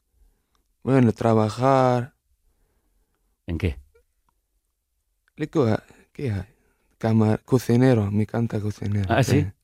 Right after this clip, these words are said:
Speaker 2: ¿Pero sabes cocinar?
Speaker 1: Sí, claro.
Speaker 2: ¿Eres bueno?
Speaker 1: Sí.
Speaker 2: ¿Ah, sí?
Speaker 1: Sí.
Speaker 2: ¿Qué preparas tú?
Speaker 1: Todo.
Speaker 2: <laughs> ¿Cuál es tu plato favorito?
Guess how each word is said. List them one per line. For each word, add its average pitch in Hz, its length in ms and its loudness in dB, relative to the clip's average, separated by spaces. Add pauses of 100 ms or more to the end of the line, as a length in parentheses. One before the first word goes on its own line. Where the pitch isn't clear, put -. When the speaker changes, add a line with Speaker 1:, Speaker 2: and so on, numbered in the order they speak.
(160)
Speaker 2:
¿Pero 87 160 -2
sabes 104 200 4
cocinar? 127 400 2 (160)
Speaker 1:
Sí, 120 220 -10
claro. 101 460 -8 (320)
Speaker 2:
¿Eres 95 180 2
bueno? 95 420 4
Speaker 1:
Sí. 92 320 -8 (440)
Speaker 2:
¿Ah, 95 120 -2
sí? 98 240 -2 (100)
Speaker 1:
Sí. - 100 -20 (120)
Speaker 2:
¿Qué 98 120 -2
preparas 85 480 0
tú? 113 180 -6 (240)
Speaker 1:
Todo. 131 340 -2 (320)
Speaker 2:
<laughs> - 840 0
¿Cuál 98 140 0
es 101 100 0
tu 107 160 -2
plato 101 260 2
favorito? 87 580 2